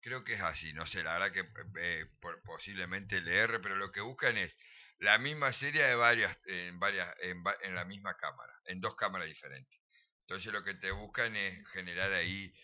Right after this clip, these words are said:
el fondo, esto que, a mí me sorprendió mucho el tres D en la última de King Kong, eh, la isla,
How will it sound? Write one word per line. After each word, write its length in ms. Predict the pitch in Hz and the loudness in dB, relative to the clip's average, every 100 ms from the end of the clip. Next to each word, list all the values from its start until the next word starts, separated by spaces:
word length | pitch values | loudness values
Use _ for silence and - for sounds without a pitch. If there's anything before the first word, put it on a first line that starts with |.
| - | -20
el 260 | - 85 90 | -8 -6 -6
fondo, 560 | - 107 120 113 95 87 | -4 0 0 0 -2 -4
esto 180 | - | -4
que, 100 | 80 73 | -10 -4
a 140 | 95 | -2
mí 100 | 117 | -2
me 140 | 147 143 | -4 -2
sorprendió 480 | 131 120 104 110 120 | -2 0 0 -2 -6
mucho 260 | 123 117 | -6 -6
el 100 | 110 | -6
tres 200 | 98 90 | -4 -4
D 240 | 92 110 127 _ - - _ | 0 -2 -4 _ -20 -20 _
en 1000 | - 95 90 85 85 80 73 65 64 58 62 | -4 -2 -2 -4 -6 -8 -10 -10 -12 -14 -16
la 180 | - 82 | -2 0
última 400 | 92 98 92 85 | 0 -2 -6 -6
de 100 | 78 | -6
King 220 | 80 80 | -6 -10
Kong, 300 | 80 85 90 98 87 62 - | -8 -6 -6 -6 -10 -14 -12
eh, 320 | 76 69 65 62 58 53 _ _ _ _ _ | -10 -8 -10 -14 -20 -20 _ _ _ _ _
la 140 | - 76 | -16 -12
isla, 640 | 85 87 80 71 67 64 | -12 -8 -6 -6 -8 -12